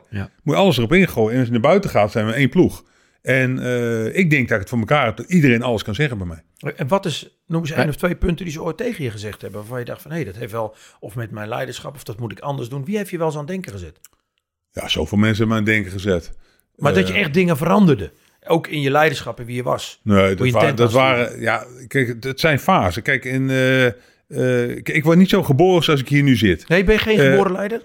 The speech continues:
Speaker 1: Jawel, dat
Speaker 2: Jawel,
Speaker 1: is
Speaker 2: ik ben een
Speaker 1: zo.
Speaker 2: geboren
Speaker 3: Ja,
Speaker 2: leider.
Speaker 3: dat zeiden we net.
Speaker 2: Maar ik heb wel heel veel dingen geleerd aan strategieën en dingen. En, eh,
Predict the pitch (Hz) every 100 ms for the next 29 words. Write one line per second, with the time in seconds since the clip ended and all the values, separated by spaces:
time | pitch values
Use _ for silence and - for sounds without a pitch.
0 | - 135 104 95 123 - 123 147 180 135
1 | 113 110 170 180 214 95 - - 156 101
2 | 95 135 139 - 139 147 120 104 107 117
3 | 123 131 135 - 127 139 135 123 - 123
4 | 117 - 131 131 127 117 110 120 127 131
5 | 120 110 101 - _ 113 113 110 107 110
6 | 107